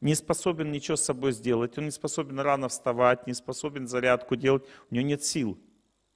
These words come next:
И очень суетливым, когда касается этой работы, там,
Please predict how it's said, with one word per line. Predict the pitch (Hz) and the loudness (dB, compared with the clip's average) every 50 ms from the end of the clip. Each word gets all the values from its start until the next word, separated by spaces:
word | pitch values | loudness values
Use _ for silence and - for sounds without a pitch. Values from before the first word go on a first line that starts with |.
| _ _ _ _ _ | _ _ _ _ _
И | - 156 | 6 8
очень | 165 165 196 208 - - 208 190 | 10 10 10 8 6 4 0 0
суетливым, | - - - 180 170 165 - - - 165 175 190 202 220 220 220 | 0 2 4 4 4 4 2 0 0 2 2 4 4 4 4 2
когда | 220 185 156 147 151 143 | 0 -2 0 0 0 2
касается | - 160 147 - - 165 165 156 147 - - 143 | 2 0 -2 0 2 2 2 2 2 0 -2 -4
этой | 123 - | -2 0
работы, | 123 120 117 120 147 170 190 196 190 - | 0 2 2 2 2 2 0 0 0 -4
там, | 151 - - 135 127 123 123 - | -4 0 2 2 2 2 -2 -8